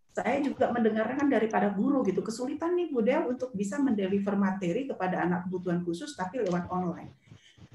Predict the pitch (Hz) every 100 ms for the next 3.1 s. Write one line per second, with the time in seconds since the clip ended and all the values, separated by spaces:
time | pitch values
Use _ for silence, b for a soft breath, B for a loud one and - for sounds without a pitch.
0 | 269 - - - 311 311 302 330 262 269
1 | 269 269 285 226 202 254 196 135 - _
2 | _ _ 202 254 - - - - 269 269